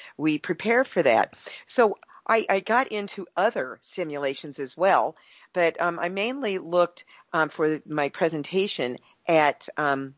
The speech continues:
the similarities that, um, or excuse me, the simulations, um, that,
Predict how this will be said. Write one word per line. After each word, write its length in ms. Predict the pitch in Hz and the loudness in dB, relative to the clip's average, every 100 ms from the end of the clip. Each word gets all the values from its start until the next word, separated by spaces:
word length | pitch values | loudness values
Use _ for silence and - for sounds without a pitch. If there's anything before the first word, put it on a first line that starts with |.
| _ | _
the 100 | 147 | -6
similarities 1000 | 139 - 170 160 151 151 147 - 139 135 - - - - | -4 -2 0 2 4 6 4 0 -6 -8 -16 -20 -20 0
that, 440 | 156 143 131 - - | 4 4 2 -2 -6
um, 240 | 139 127 127 _ _ _ - | -2 -2 -4 _ _ _ -2
or 200 | 156 160 | 0 0
excuse 420 | 151 - 190 170 | -2 -8 -6 -2
me, 100 | 143 | -2
the 140 | 143 | -2
simulations, 1080 | - 175 165 139 151 180 - 123 92 - - _ _ _ - | -2 0 2 4 4 4 2 -4 -4 -12 -20 _ _ _ -4
um, 300 | 107 135 127 | 0 0 0
that, 380 | 160 139 123 - | 2 4 2 -6